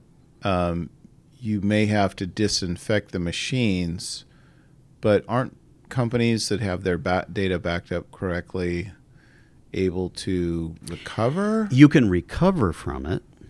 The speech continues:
Speaker 2: And in fact, we've done that for a couple of companies. But if they have copied your data and are threatening to release it,
Speaker 1: Oh, I see.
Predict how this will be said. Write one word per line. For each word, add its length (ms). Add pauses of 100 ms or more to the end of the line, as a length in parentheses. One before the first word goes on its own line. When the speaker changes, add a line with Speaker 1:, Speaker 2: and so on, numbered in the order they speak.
(260)
Speaker 2:
And 600
in 200
fact, 360
we've 220
done 300
that 280 (100)
for 280
a 40
couple 300
of 100
companies. 580 (720)
But 320 (1080)
if 360
they 300
have 640 (260)
copied 580
your 120
data 420 (1000)
and 100
are 100
threatening 640
to 120
release 500
it, 140
Speaker 1:
Oh, 460
I 180
see. 480